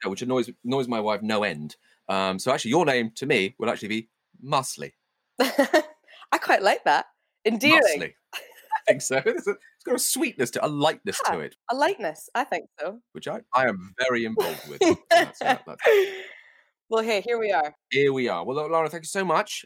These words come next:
Speaker 1: for joining us. Uh, we are, as is traditional, uh, on this show, we are going to read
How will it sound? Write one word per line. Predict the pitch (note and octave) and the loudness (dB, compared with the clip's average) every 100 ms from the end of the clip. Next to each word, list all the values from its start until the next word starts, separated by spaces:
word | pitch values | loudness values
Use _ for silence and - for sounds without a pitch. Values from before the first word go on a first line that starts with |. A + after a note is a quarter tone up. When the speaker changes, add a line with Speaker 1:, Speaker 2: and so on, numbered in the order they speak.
| _ | _
Speaker 1:
for | D3 | -14
joining | A#2+ G#2+ F2 F2 | -6 -6 -4 -8
us. | D#3+ - - _ _ _ _ _ _ - - | -12 -16 -20 _ _ _ _ _ _ -20 -2
Uh, | A#2 A#2 A#2 A#2 | 0 2 2 0
we | A#2+ B2+ | 0 0
are, | B2 B2+ | 2 0
as | A2+ | -2
is | A#2+ | -6
traditional, | A2 B2 B2+ C3 C3 _ _ _ _ | -8 -10 -8 -12 -14 _ _ _ _
uh, | G2 G2 G2+ | -4 -4 -2
on | A2+ A2 | -4 -6
this | G#2 | -8
show, | - F#2+ | -6 -6
we | G2+ | -4
are | G#2+ | -4
going | G#2+ G#2 | -4 -8
to | G#2+ F#2+ | -12 -4
read | A#2+ B2 B2+ | 0 2 2